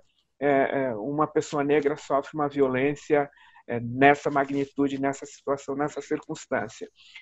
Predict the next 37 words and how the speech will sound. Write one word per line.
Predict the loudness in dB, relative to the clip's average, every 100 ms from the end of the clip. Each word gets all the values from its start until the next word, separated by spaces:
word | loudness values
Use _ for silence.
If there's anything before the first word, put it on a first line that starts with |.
| -20 -2
Além | 4 6 6
de | 4 -2 0
tudo, | 2 4 2 2
o | 0
fato | 2 4 4 2 -4
permitiu-nos, | -2 -2 -4 0 2 4 0 -4 -14 -20 0
é, | 0
refletir | 10 10 10 2 -4 0 2 2
sobre | 2 0 2 2 4 2
um | 2
debate | 2 8 6 6
que | -2
nós | -4
estamos | -6 -6
fazendo | -4 -2 -2
há | 2
muito | 0 2
tempo. | 4 4 4 -8 -20 -20 -20 _ _
Foi | 2 4
uma | 4
conquista | 0 -2 -4 -4
importante | -2 0 -2 2 0 2
a | -2
criminalização | -4 0 2 2 0 -2 -2 -4
do |
racismo | -2 -2 -4 -2 0 0 -6 -12 -20 -20 _
na | 0
Assembleia | 0 4 6 6
Nacional | 4 0 -2 -2
Constituinte, | -4 -6 -4 -4 -4 -6
em |
mil | -4
novecentos | -4 -4 -2
e | -2
oitenta | 0 -4 2
e | 4
oito, | 6 6 2